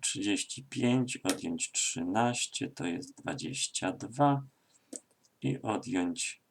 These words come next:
e, dwanaście, no to będzie dziesięć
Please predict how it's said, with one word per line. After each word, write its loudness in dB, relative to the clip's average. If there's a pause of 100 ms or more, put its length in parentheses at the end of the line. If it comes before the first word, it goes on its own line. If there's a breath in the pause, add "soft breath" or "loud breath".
(480)
e, -4
dwanaście, 0 (760)
no -10
to -6
będzie -4 (600)
dziesięć -4